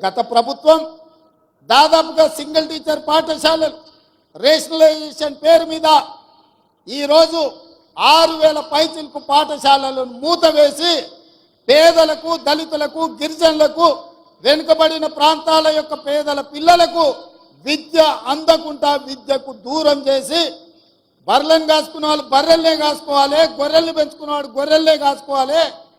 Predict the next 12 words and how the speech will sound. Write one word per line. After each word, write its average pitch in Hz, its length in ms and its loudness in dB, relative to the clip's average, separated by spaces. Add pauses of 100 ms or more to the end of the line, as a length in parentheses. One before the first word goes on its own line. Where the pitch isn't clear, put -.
(280)
చేపలు 285 400 -2
పట్టుకునేటోడు 262 680 -8
చేపలే 269 380 -2
పట్టుకోవాలి, 240 540 -2 (160)
చెప్పులు 254 320 -10
కుట్టుకునేటోడు 226 680 -10 (380)
చెప్పులే 294 400 2
కుట్టుకోవాలనే 233 680 -4
పథకాలు 220 480 -6
తీసుకొచ్చే 208 480 -18
ప్రయత్నం 180 480 -12 (120)
చేసింది. 165 320 -20